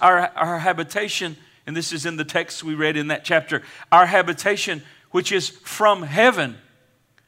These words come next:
Our home, our habitation, which is from heaven. We're gonna get a new body to be able to live in heaven forever.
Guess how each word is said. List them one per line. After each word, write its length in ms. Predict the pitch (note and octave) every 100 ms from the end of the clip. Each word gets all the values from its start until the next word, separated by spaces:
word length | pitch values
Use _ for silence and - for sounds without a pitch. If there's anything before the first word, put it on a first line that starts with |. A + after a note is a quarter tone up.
| _ _ _ _ _
Our 180 | - G3
home, 400 | D3 B3 C#4+ G3+
our 140 | F3
habitation, 760 | F#3 A#3 A3 - A#3+ B3+ A3 E3 - - _ -
which 220 | A#3+ A#3+
is 160 | A3
from 240 | - G#3+ G3
heaven. 500 | D#3+ A#3+ B3+ D#3 A#2+ - -
We're 120 | - G3
gonna 180 | A#3+
get 160 | A3+ A3+
a 60 | G#3+
new 160 | G#3
body 580 | E3+ G3+ C4 B3+ G#3 G3 -
to 100 | -
be 80 | G#3+
able 140 | A3 G3
to 120 | G3+
live 440 | G#3+ C4+ A#3 G#3
in 180 | - G3
heaven 420 | F3+ B3 A3 G3+ D3 -
forever. 500 | G#3+ A#3 D4+ G#3